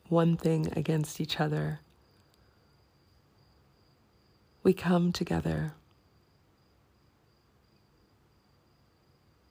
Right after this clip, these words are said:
That is beautiful <laughs> and powerful.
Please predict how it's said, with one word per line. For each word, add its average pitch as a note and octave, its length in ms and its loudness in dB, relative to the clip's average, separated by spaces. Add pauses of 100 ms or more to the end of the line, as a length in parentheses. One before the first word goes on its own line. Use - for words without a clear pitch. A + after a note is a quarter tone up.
(1040)
That E3+ 440 0
is D#3+ 760 -2 (680)
beautiful D3+ 680 -4
<laughs> - 1800 -4
and E3+ 140 6
powerful. D#3+ 800 -2